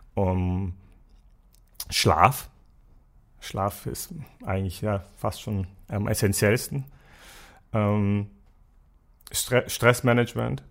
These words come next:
ja, also, äh, nicht zu viel, also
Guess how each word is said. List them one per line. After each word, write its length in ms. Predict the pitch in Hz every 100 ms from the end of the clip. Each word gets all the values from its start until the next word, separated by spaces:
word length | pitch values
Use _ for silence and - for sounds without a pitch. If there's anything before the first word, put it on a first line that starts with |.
| - _ _ -
ja, 240 | 113 110
also, 380 | 98 101 98 -
äh, 140 | - -
nicht 300 | - 107 95
zu 120 | - 113
viel, 360 | - 120 123
also 120 | 110